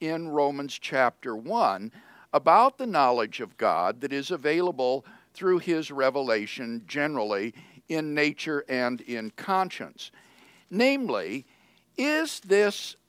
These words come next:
um, revelation such that it is an inference to God's existence from, for example, the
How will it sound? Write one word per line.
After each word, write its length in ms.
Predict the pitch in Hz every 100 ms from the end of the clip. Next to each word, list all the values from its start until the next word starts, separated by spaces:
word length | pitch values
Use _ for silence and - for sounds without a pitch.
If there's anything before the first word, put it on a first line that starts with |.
| _ _
um, 880 | 135 127 123 117 117 117 113 117 113 _ _ _ _ -
revelation 880 | 151 190 262 269 185 135 - 147 127
such 580 | - 160 85 - - - _ _ _ _ _ _ _ 185
that 320 | 214 214 220 _ _
it 340 | 214 208 - _ _ -
is 300 | 202 196 208
an 220 | 175 190 _
inference 760 | 339 349 349 - 175 92 67 -
to 120 | -
God's 460 | 143 151 135 120 104
existence 880 | 127 - 135 113 - 82 - - - _ _ _ _ _ _
from, 720 | - 220 220 214 208 202 190 _
for 100 | -
example, 540 | 185 160 180 180 - 180
the 180 | 170